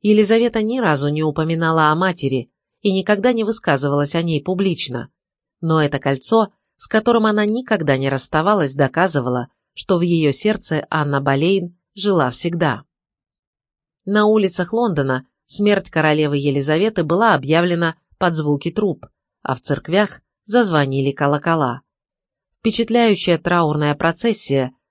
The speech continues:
превышавшая тысячу человек, вышла из Уайтхолла и направилась к дворцу Вестминстер, расположенному у Темзы. Там, в главном зале, украшенном траурными драпировками,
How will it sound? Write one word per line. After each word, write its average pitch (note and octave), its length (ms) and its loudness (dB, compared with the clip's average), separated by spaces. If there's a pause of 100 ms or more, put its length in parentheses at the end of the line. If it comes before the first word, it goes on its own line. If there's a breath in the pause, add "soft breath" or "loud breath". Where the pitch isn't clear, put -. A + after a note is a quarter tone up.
(140)
превышавшая G3 680 0
тысячу F3 460 -6
человек, D#3+ 540 0 (340)
вышла B3 400 2
из D3+ 240 -4
Уайтхолла G3 760 2 (320)
и G#3 100 -2
направилась A3+ 640 2
к F#3 100 -4
дворцу D#3 460 0
Вестминстер, C3+ 840 -4 (260)
расположенному F3+ 960 0
у G#3+ 120 -6
Темзы. B2+ 540 -4 (680)
Там, F#3+ 260 2
в D3+ 60 -8
главном D3+ 440 2
зале, E3 440 0 (220)
украшенном F#3+ 640 -2
траурными C#3+ 520 0
драпировками, D3+ 840 -2